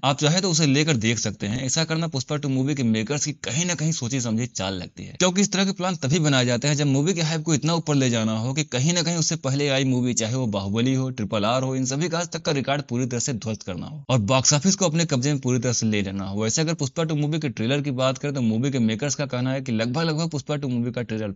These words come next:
फाइनल हो चुका है, but अभी डेट पूरी तरह से फाइनल नहीं है। लेकिन मुझे जहां तक लगता है कि नवंबर के बीच में कभी भी पुष्पा टू मूवी का ट्रेलर टपक सकता है और हम सभी को उसे तुरंत कैच कर लेना है।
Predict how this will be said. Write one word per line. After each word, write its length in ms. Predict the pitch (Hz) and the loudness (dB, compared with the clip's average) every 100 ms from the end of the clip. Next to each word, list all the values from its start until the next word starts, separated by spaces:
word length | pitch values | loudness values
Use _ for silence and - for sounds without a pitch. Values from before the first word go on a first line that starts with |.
| - | -10
फाइनल 260 | 90 104 | -6 -4
हो 80 | 123 | -4
चुका 200 | 117 110 | -4 -6
है, 200 | 110 107 123 | -6 -6 -6
but 240 | 110 190 | 0 2
अभी 140 | 190 190 | 4 4
डेट 280 | 151 170 165 | 4 4 4
पूरी 160 | 147 143 | 2 4
तरह 120 | 131 | 2
से 120 | 127 | 0
फाइनल 320 | 160 113 110 | -4 -2 0
नहीं 280 | 110 101 90 | 0 -2 -4
है। 140 | 76 73 | -8 -4
लेकिन 340 | 113 127 139 165 | 4 4 6 4
मुझे 200 | 147 156 | 6 6
जहां 200 | 147 160 | 4 2
तक 100 | 160 | 4
लगता 300 | 147 139 160 | 2 2 0
है 80 | 160 | 2
कि 60 | |
नवंबर 400 | 135 123 127 139 | 2 4 2 2
के 80 | 127 | 0
बीच 200 | 107 123 | 0 0
में 120 | 147 135 | 0 -2
कभी 240 | 113 131 | 0 2
भी 80 | 147 | 2
पुष्पा 280 | 135 123 135 | 0 -4 -4
टू 120 | 127 | 0
मूवी 280 | 120 107 117 | 0 0 0
का 100 | 113 | -2
ट्रेलर 300 | 98 98 131 _ | -2 -4 -6 _
टपक 240 | 117 110 104 | -6 -4 -4
सकता 280 | 98 87 98 | -6 -6 -8
है 40 | |
और 80 | 98 | -4
हम 100 | 104 | -4
सभी 280 | - 123 160 | -2 0 2
को 100 | 170 | 0
उसे 140 | 165 | -4
तुरंत 340 | 160 143 175 - - | -2 -6 -6 -12 -2
कैच 200 | 101 98 | 0 0
कर 140 | 98 | -4
लेना 240 | 92 87 85 | -6 -8 -10
है। 180 | - | -14